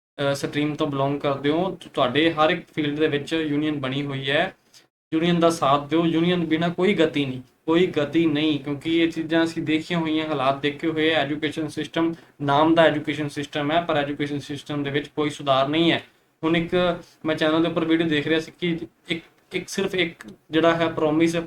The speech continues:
ਜੇ ਪੰਜਾਬ ਸਰਕਾਰ ਕਰ ਦੇਵੇ, ਤਾਂ ਮੈਨੂੰ ਇਹ ਲੱਗਦਾ ਕਿ ਐਜੂਕੇਸ਼ਨ ਸਿਸਟਮ ਸੁਧਰ ਜੂਗਾ। ਉਸ ਬੰਦੇ ਦੀ ਵੀ ਕਮਿਟਮੈਂਟ ਹੈ, ਮੈਂ ਵੀ ਇਹ, ਅਹ, ਮੇਰੀ ਵੀ ਇਹ ਸੋਚ ਹੈ, ਜੇ ਇਹ ਸ-,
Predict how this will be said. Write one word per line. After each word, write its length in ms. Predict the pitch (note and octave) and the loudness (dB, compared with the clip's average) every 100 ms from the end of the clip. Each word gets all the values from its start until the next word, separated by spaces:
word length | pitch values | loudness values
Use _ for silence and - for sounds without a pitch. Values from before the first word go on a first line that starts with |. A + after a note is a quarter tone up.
| - - _ - | -8 -20 _ 2
ਜੇ 140 | E3+ | 2
ਪੰਜਾਬ 360 | F3 E3 D3 D3 | 2 2 4 4
ਸਰਕਾਰ 340 | D#3+ - D#3+ | 0 0 0
ਕਰ 240 | D#3 D3+ D3 | 4 2 4
ਦੇਵੇ, 320 | D3+ C3 A2 - _ _ _ _ - | 0 0 -6 -12 _ _ _ _ 2
ਤਾਂ 280 | E3 E3+ F3 | 6 6 6
ਮੈਨੂੰ 220 | E3 F3 | 4 4
ਇਹ 60 | |
ਲੱਗਦਾ 240 | E3+ C#3+ E3 | 4 2 0
ਕਿ 140 | E3 | 0
ਐਜੂਕੇਸ਼ਨ 480 | C#3+ D3+ D#3+ D3 D#3 | 0 0 -4 -4 -6
ਸਿਸਟਮ 520 | D3+ D3+ - E3 E3 - _ | -6 -8 -2 0 0 -6 _
ਸੁਧਰ 280 | - F3+ F#3 | 0 2 2
ਜੂਗਾ। 260 | C3 B2+ | 0 -4
ਉਸ 320 | B2+ D#3 E3 E3+ | 0 0 0 -2
ਬੰਦੇ 260 | D#3+ E3+ | 0 2
ਦੀ 100 | F3+ | 2
ਵੀ 80 | F#3 | 0
ਕਮਿਟਮੈਂਟ 520 | F3+ E3 E3 E3+ E3+ | -2 -2 0 0 2
ਹੈ, 180 | E3+ F#3+ | 2 0
ਮੈਂ 220 | F3 F3 | 0 0
ਵੀ 120 | F#3 | 2
ਇਹ, 220 | F3+ F3 F3 _ _ _ _ _ _ - | 2 0 -6 _ _ _ _ _ _ -6
ਅਹ, 360 | C3+ C3+ C3+ | -2 0 -2
ਮੇਰੀ 260 | C3 D3 E3+ | 0 2 6
ਵੀ 100 | F3+ | 4
ਇਹ 60 | E3 | 4
ਸੋਚ 320 | D#3+ C#3+ C#3+ | 0 -2 0
ਹੈ, 240 | D#3+ F3 - _ _ | 0 -2 -14 _ _
ਜੇ 300 | D#3 F3+ F#3+ | 6 6 6
ਇਹ 200 | F3 F3 | 2 2
ਸ-, 160 | F3+ - | 2 -4